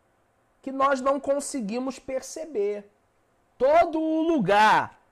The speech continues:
psíquico emocional que você não percebe é o aspecto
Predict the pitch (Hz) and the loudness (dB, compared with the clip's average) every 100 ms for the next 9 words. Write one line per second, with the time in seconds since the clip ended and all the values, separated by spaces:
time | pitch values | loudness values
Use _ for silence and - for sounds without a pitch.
0 | _ _ 214 185 - - 339 370 339 302 | _ _ -8 -8 -8 -4 -2 -4 -8 -12
1 | - 330 - 277 339 311 302 - 294 285 | -12 -12 -4 -2 -2 -2 -2 -2 -4 0
2 | 202 170 139 127 _ _ _ - 208 220 | 2 2 0 -4 _ _ _ -10 -2 -2
3 | - - 220 208 185 233 339 349 262 196 | -2 -2 0 2 0 0 0 -2 -4 -4
4 | - - 202 254 302 240 151 135 117 _ | -6 -8 -6 -2 -2 -4 -6 -12 -14 _
5 | _ _ _ _ 202 220 247 269 - _ | _ _ _ _ -8 -4 -2 -4 -8 _
6 | _ _ _ _ _ - 220 277 302 - | _ _ _ _ _ -8 -4 -2 -4 -8
7 | _ _ _ - 220 - - 202 214 233 | _ _ _ -4 -4 -6 -6 0 0 0
8 | - - 269 277 | -6 -12 -10 -10